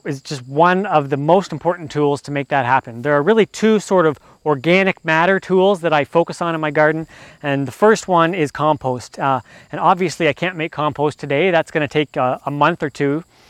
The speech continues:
Uh, I get into that in detail in the academy, but what I wanna talk about today is,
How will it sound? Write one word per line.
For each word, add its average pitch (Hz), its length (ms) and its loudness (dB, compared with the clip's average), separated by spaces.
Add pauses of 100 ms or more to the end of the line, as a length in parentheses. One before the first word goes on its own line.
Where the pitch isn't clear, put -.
(160)
Uh, 135 240 0
I 156 100 2
get 165 180 2
into 170 240 -2
that 165 220 4
in 156 140 -4
detail 170 400 2
in 156 160 -2
the 143 80 -2
academy, 165 480 0
but 147 120 -8
what 180 140 0
I 180 40 6
wanna 214 240 2
talk 185 200 0
about 165 200 -2
today 175 360 0
is, 135 180 -4